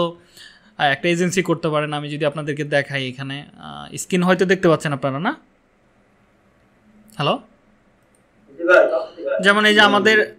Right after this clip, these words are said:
Speaker 1: ইস-, যারা কয়েকজন স্টুডেন্ট আছে তারা নিজেরাই এই এজেন্সি এটা খুলছে। এখান থেকে কিন্তু প্রতি মাসে নাও হইলে আমাদের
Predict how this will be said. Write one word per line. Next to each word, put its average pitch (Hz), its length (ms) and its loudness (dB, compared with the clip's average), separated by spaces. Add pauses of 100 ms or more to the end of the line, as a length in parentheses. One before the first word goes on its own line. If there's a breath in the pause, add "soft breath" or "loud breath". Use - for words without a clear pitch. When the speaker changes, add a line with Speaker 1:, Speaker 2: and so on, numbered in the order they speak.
(100)
Speaker 1:
ইস-, 190 200 -4 (160)
যারা 175 300 6
কয়েকজন 180 420 4
স্টুডেন্ট 170 380 2
আছে 151 180 -4
তারা 175 240 4
নিজেরাই 180 420 4
এই 175 560 -2
এজেন্সি 180 380 2
এটা 165 140 4
খুলছে। 165 360 -2
এখান 247 220 0
থেকে 254 160 -4
কিন্তু 240 200 -2
প্রতি 240 240 -4
মাসে 208 240 -2
নাও 185 240 4
হইলে 190 240 -2
আমাদের 185 280 0